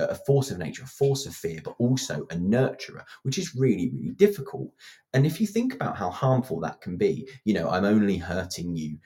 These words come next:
because I love you." And if you think about, you know, that sentence and how creepy and awful that naturally sounds, um, this is a real issue. But it was supported by the National, um, National Association of Mental Health, for example,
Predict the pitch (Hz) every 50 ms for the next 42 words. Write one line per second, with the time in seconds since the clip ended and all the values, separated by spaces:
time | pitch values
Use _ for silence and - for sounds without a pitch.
0 | _ _ - - 92 92 - 98 82 80 80 78 82 90 92 120 123 - - -
1 | - 64 64 - - _ _ _ _ _ - - 87 87 - 87 85 - 151 170
2 | 170 - 135 - 87 87 82 - 101 85 80 82 82 85 101 92 - - - 98
3 | 101 101 98 - 85 - - - 87 - - 87 82 - - - 156 180 - -
4 | - 82 85 90 120 - - - - - 139 - - - - - - - - -
5 | 139 - - - 117 131 143 - - - - - - - _ - - - - _
6 | _ _ - - 104 101 95 92 95 87 - - _ _ _ _ _ _ _ _
7 | _ _ _ _ _ _ _ - - - _ _ _ _ _ - - - 98 92
8 | 101 120 117 - - - - 90 87 82 82 80 82 101 101 - - - - -
9 | - - - 143 - 170 - - 139 - 208 233 247 - - 117 107 98 98 101
10 | 95 - - - 92 92 90 - - - 87 90 87 87 80 - 87 95 95 -
11 | - 87 85 - 92 90 - 92 87 85 - - 82 85 85 - - - 104 -
12 | - 151 - - - - - - - 95 101 110 107 - - 196